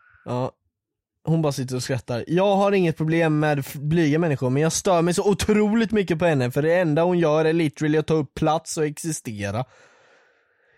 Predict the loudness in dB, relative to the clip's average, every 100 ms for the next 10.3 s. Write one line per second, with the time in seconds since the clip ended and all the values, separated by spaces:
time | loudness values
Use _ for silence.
0 | -4 2 4 4 4 2 2 2 2 2
1 | 0 0 0 0 0 0 -4 -2 0 2
2 | 0 0 -2 -2 -2 0 0 -2 -2 -2
3 | 0 -2 -4 -2 0 2 0 0 0 -2
4 | -2 0 0 0 0 -2 -2 -6 -6 -6
5 | -4 -2 -2 0 0 -2 -6 -18 -10 -4
6 | -2 0 -2 -2 -2 -2 -4 -2 -2 -2
7 | -2 -2 0 0 0 0 0 0 0 0
8 | 0 0 -2 -2 -4 -4 -4 -2 0 -2
9 | -2 -4 -6 -6 -6 -6 -6 -4 -2 -2
10 | -4 -8